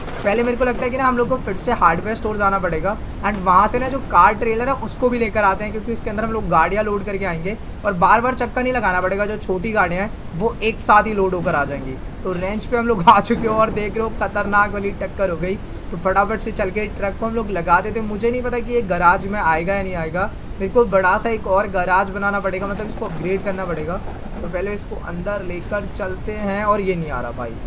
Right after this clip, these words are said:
ये कुछ ज़्यादा ही बड़ा ट्रक है, तो इसके हिसाब से मैं बाद में एक garage बना लूँगा, जो कि काफ़ी ज़्यादा बड़ा होगा। इसको अभी मैं side में लगा लेता हूँ। बहुत सही, इसको यहाँ पे लगा देते हैं। And अभी मेरे को car trailer लेकर आना है, और मुझे नहीं लगता कि car trailer इस वाली गाड़ी से आ पाएगा।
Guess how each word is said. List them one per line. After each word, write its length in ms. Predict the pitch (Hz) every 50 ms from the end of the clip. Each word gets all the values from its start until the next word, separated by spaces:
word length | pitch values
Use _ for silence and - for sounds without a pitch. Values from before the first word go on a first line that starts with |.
| - - - - - -
ये 80 | 185 196
कुछ 160 | - 254 240 190
ज़्यादा 480 | 170 - 196 175 180 196 185 - 220 220
ही 220 | 214 196 220 226
बड़ा 260 | 196 190 196 196 202 208
ट्रक 280 | 190 202 196 190 190 208
है, 60 | 202
तो 80 | - -
इसके 240 | - 196 - - 226
हिसाब 300 | 208 - 220 196 190 -
से 100 | 226 208
मैं 140 | 220 214 175 165
बाद 260 | - 156 165 175 175 190
में 100 | 214 220
एक 100 | 196 -
garage 280 | 185 185 185 190 190 170
बना 200 | 170 180 170 156
लूँगा, 280 | 156 156 170 196 208 - - - - - - -
जो 80 | 196
कि 120 | 185 247 233
काफ़ी 360 | - 220 190 196 196 240 233 233
ज़्यादा 280 | 202 220 202 202 214 214
बड़ा 160 | 208 196 190
होगा। 160 | 190 196 214
इसको 160 | 202 - 226
अभी 100 | 220 220
मैं 120 | 226 254 240
side 380 | - - - 170 185 202 202 220
में 120 | 226 226
लगा 200 | 220 190 185 170
लेता 200 | 160 156 156 170
हूँ। 1040 | 185 202 196 - - - - - - - - - - - - - - - - - -
बहुत 300 | 170 160 - 160 143 127
सही, 160 | - 127 113 - - - - - - - -
इसको 180 | - - 214
यहाँ 360 | 202 175 170 175 175 185 202
पे 80 | 202 226
लगा 240 | 220 220 202 190 175
देते 200 | 170 165 165 180
हैं। 120 | 202 233 - - - - -
And 160 | - 185 190 202
अभी 120 | 208 226
मेरे 160 | 226 233 226
को 100 | 233 233 233 -
car 200 | 226 196 196 208 202
trailer 360 | 220 220 214 226 233 226 220
लेकर 280 | 220 208 202 226 220
आना 160 | 208 202 196 214
है, 60 | 220
और 80 | 233 214
मुझे 280 | 208 202 190 214 226
नहीं 120 | 233 240 233
लगता 200 | 240 - - 226
कि 120 | 214 240 233 - -
car 220 | 208 185 190 214
trailer 360 | 214 226 214 208 220 226 220 -
इस 140 | 208 - - 247
वाली 240 | 240 247 240 247
गाड़ी 260 | 226 220 196 185 190 180
से 100 | - 202
आ 100 | 170 165
पाएगा। 400 | 170 170 160 160 175 190 220